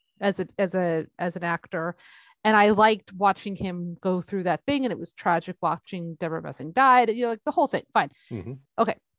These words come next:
Speaker 1: Then you have country cop lady, Carol Mills. So we have her, and she's now, like, investigating this creepy moth guy. What's going on in my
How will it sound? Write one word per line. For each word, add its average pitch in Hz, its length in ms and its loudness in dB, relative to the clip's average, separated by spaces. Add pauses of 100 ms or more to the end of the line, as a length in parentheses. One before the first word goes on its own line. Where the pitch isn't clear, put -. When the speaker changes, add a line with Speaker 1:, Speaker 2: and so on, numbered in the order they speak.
(260)
Speaker 1:
Then 330 420 4
you 220 200 0
have 170 520 2 (320)
country 277 800 -2 (320)
cop - 320 4
lady, 185 420 0 (220)
Carol 233 300 6
Mills. 180 440 -2 (240)
So 311 80 -6
we 320 120 0
have 370 220 6
her, 320 280 4
and 233 160 0
she's 320 400 -4
now, 254 240 0
like, 208 480 -2
investigating 208 880 0
this 170 300 -2 (420)
creepy 208 440 -2
moth 311 420 6
guy. 139 360 2
What's 190 260 -2
going 233 340 2
on 254 180 2
in 294 140 -4
my 330 180 0